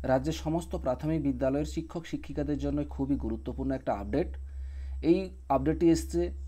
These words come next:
মুর্শিদাবাদ ডিস্ট্রিক্ট প্রাইমারি স্কুল কাউন্সিল থেকে। একটা গুরুত্বপূর্ণ নির্দেশকে দেওয়া হয়েছে।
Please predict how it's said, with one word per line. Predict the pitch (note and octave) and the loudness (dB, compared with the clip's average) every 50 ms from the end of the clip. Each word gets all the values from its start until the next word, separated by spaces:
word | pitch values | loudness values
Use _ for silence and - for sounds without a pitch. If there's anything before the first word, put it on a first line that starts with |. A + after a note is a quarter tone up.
| - B2 | -4 -2
মুর্শিদাবাদ | B2+ C3 D3 D3 C#3+ - F3+ G3 F#3 F3+ F#3 F#3 F#3 - - E3+ | 2 4 4 4 4 2 2 2 2 4 2 2 0 -2 -4 -2
ডিস্ট্রিক্ট | D3+ C3 C#3+ D3 - - E3 - | 2 2 2 2 0 -4 -6 -2
প্রাইমারি | - D#3 C#3 C3 C#3 C#3 C#3 C3+ | 2 4 4 4 4 4 2 0
স্কুল | - - - F#3+ | -2 -4 -6 -4
কাউন্সিল | F#3+ - C#3+ B2+ A2+ - B2 A2 | -2 -2 -2 -2 -2 -2 -4 -4
থেকে। | F#2+ G#2 F2+ C#2+ - - C2+ - - - - - - - | -4 -4 -6 -6 -8 -8 -8 -8 -8 -8 -8 -8 -6 -6
একটা | - A#2+ | -4 -4
গুরুত্বপূর্ণ | A2+ G#2 B2+ D3+ D#3 D#3 - F#3 E3 D#3+ F3 F3 F3 E3+ E3+ | -2 0 2 0 0 0 -2 -2 -2 -2 -2 0 0 2 2
নির্দেশকে | D#3+ D3+ C3+ B2 D3 C#3+ - E3+ | 2 2 2 0 0 -2 0 0
দেওয়া | D#3 D#3 D#3 D#3+ | 4 6 6 6
হয়েছে। | D3 D3+ E3 E3 - - F3+ | 6 4 2 0 0 -2 -4